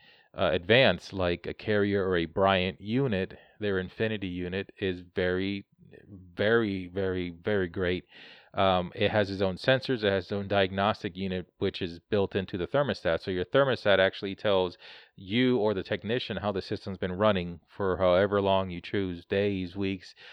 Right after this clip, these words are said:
It actually will turn the unit on every, you know, every f-, so often, every hour to check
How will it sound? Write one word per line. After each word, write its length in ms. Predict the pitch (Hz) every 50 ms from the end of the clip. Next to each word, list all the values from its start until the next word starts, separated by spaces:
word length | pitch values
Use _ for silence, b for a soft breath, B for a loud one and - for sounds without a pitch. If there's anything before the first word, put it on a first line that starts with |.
| B B B B
It 60 | -
actually 260 | 101 104 - - - 110
will 80 | 101
turn 160 | - - 107
the 60 | 101 90
unit 280 | 90 95 95 92 90
on 220 | 92 92 98 98 92
every, 220 | 92 85 95 90 - -
you 120 | - 104
know, 120 | 95 95 92
every 220 | 98 90 95 92
f-, 280 | - - - - 71 -
so 260 | - - 117 107 98
often, 380 | 98 98 95 95 - - 98 95
every 240 | 92 87 95 90
hour 240 | 87 92 92 92 92
to 100 | 92 85
check 380 | 85 - - 101 90 90 -